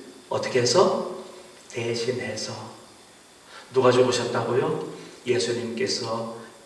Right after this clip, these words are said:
벌써 이천 년 전에 그 자리에 달려 죽으셨다는 사실이 믿어지는 순간, 그것이 하나님의 은혜고 하나님의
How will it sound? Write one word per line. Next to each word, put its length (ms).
벌써 240
이천 360
년 160
전에 400
그 140
자리에 600
달려 600
죽으셨다는 720
사실이 720
믿어지는 500
순간, 440
그것이 260
하나님의 420
은혜고 460
하나님의 840